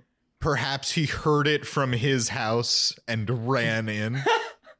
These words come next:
Speaker 2: Like, like a moth to a light, <laughs> Fernando runs in at the, hearing the sounds of Ki-, of Gibbler game night.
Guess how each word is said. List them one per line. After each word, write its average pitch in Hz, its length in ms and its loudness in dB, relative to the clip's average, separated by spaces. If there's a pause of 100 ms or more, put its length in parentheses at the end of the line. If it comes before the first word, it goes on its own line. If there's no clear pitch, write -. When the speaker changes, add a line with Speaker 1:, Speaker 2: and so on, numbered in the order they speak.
(240)
Speaker 2:
Like, 156 420 2
like 160 240 4
a 160 80 2
moth 151 520 2
to 151 220 2
a 131 40 4
light, 127 400 2 (340)
<laughs> - 320 -20
Fernando 143 600 4
runs 139 500 6
in 127 320 2
at 131 280 -2
the, 139 200 0
hearing 147 480 2
the 135 260 2
sounds 123 920 0 (300)
of 139 220 0
Ki-, - 180 2
of 143 200 2
Gibbler 143 340 4
game 127 240 2
night. 120 340 -2